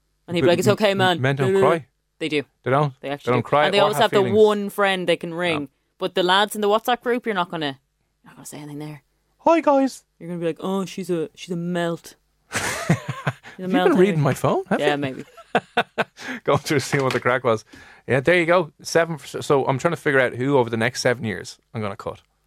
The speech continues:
Speaker 1: You're looking at me. <laughs>
Speaker 2: Ooh.
Speaker 1: I wasn't a friend to begin with, so.
Speaker 2: I'm gonna go through my list of colleagues to cut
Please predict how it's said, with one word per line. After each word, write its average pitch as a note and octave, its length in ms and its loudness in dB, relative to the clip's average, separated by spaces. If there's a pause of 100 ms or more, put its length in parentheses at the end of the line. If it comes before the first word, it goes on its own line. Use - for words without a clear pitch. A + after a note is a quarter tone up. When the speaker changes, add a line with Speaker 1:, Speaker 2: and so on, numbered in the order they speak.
(200)
Speaker 1:
You're G3 140 2
looking G3+ 220 2
at G#3 80 2
me. A3+ 240 4
<laughs> A3 80 2
Speaker 2:
Ooh. E4+ 420 4
Speaker 1:
I F4+ 100 6
wasn't F4+ 300 2
a F4 40 -4
friend F4+ 260 2
to G4 100 0
begin E4+ 280 -2
with, F4+ 180 -4
so. D#4 160 2
Speaker 2:
I'm - 60 -8
gonna F#3 140 0
go G3 100 0
through F#3+ 180 -2
my F#3+ 100 2
list G#3+ 240 0
of G3 120 -2
colleagues G3+ 520 2
to - 120 0
cut F#3+ 200 2